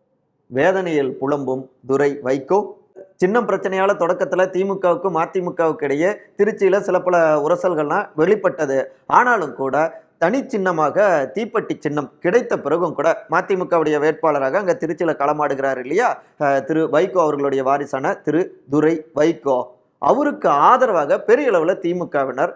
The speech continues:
ஆர்வம் காட்டல பரப்புரையில அப்படிங்கிற புலம்பல் சத்தங்கள் மதிமுக கிட்ட இருந்து வெளிப்பட்டு கொண்டிருக்குங்க. எந்த அளவுக்கு அப்படின்னா, திருச்சி மத்திய மாவட்ட செயலாளரான திரு வைரமணி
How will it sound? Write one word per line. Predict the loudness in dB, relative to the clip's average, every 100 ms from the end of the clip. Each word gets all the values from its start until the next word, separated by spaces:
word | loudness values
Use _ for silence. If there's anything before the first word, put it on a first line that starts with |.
| -6
ஆர்வம் | 2 4 4 0 0
காட்டல | -2 0 0 0
பரப்புரையில | 0 0 0 0 0 0 0
அப்படிங்கிற | -4 -6 -4 -4 -2
புலம்பல் | 0 0 0 -4
சத்தங்கள் | -8 -6 -2 -2 -2
மதிமுக | -4 -2 -4 -6
கிட்ட | -6 -6
இருந்து | -6 -4 -2
வெளிப்பட்டு | 0 -2 -4 -6 -8
கொண்டிருக்குங்க. | -6 -6 -6 -4 -2 -2 -4 _
எந்த | -2 0 4
அளவுக்கு | 4 4 2 0
அப்படின்னா, | 0 -2 -2 0 0 -2 _ 0
திருச்சி | 0 0 0
மத்திய | 0 0 0
மாவட்ட | 2 2 0
செயலாளரான | 0 2 2 2 0 -2 -4
திரு | 0 2 2 2
வைரமணி | 2 4 2 -2 -4